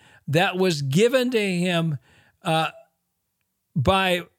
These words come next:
prophecy and the laying on of the hands of the eldership. There was a gift that was released to Timothy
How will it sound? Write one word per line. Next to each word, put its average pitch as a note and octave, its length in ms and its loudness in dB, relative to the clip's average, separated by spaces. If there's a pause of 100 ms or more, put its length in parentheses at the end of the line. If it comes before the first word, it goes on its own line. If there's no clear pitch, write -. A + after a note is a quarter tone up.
(160)
prophecy F#3+ 1040 0
and F3 160 0
the E3 100 2
laying G#3 520 0
on F#3+ 260 0
of F3 120 -2
the F3 120 0
hands F#3 480 0
of E3 140 -2
the E3+ 200 0
eldership. F3+ 760 0 (400)
There F#3 160 2
was F#3+ 240 0
a F#3 140 4
gift F3+ 580 0
that F#3+ 220 0
was F3 260 0
released F#3 680 0
to F3 100 2
Timothy D#3 960 -2